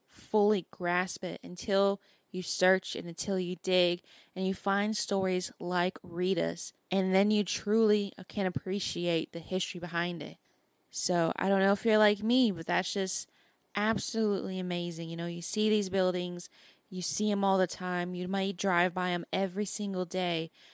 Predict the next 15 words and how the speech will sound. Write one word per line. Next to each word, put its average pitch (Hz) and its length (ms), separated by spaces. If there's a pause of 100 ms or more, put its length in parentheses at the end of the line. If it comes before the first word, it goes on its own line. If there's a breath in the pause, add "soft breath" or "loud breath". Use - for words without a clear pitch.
(180 soft breath)
but - 200
you 220 60
don't 190 240
fully 202 800 (240)
appreciate 190 800
them 170 340
or 180 100
appreciate 185 560
the 175 60
history 165 600 (580 soft breath)
until 196 500
you 190 140
start 170 240
to 175 160
dig. 165 420